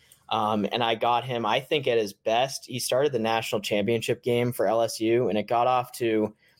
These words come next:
it got off to a brutal start 'cause Wyatt Langford took him deep. Um, but after that, he threw five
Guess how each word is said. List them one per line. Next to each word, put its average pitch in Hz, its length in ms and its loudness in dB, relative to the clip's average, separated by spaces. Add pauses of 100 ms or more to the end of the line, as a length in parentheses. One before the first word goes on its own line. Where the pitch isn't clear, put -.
(140)
it - 180 -2
got 180 100 2
off 170 160 0
to 151 80 2
a 135 40 0
brutal 135 260 -2
start 143 340 0
'cause 117 140 -8
Wyatt 117 260 0
Langford 107 420 -2
took - 160 -4
him 101 160 0
deep. 101 300 0 (420)
Um, 101 320 0
but 104 160 0
after 113 360 0
that, 117 280 2
he 117 120 -8
threw 113 260 -4
five 104 560 -2